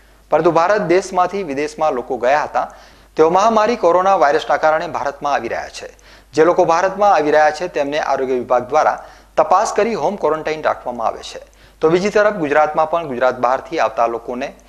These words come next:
આરોગ્ય વિભાગ દ્વારા તપાસ કરી ચૌદ દિવસ સુધી હોમ ક્વોરન્ટાઇન કરવામાં આવે છે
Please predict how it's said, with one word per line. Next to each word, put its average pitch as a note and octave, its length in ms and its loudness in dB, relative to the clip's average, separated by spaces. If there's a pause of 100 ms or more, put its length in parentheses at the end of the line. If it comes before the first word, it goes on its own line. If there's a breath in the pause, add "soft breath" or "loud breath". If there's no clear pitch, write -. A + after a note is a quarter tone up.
(260 loud breath)
આરોગ્ય G3+ 320 4
વિભાગ F3 320 2
દ્વારા F#3 240 4
તપાસ - 380 -2
કરી D#3+ 220 -6 (440 soft breath)
ચૌદ G#3 200 4
દિવસ G#3 240 2
સુધી G#3 260 -4
હોમ E3 220 -4
ક્વોરન્ટાઇન D#3+ 440 -2
કરવામાં A#2+ 440 -4
આવે D#2+ 180 -4
છે - 220 -16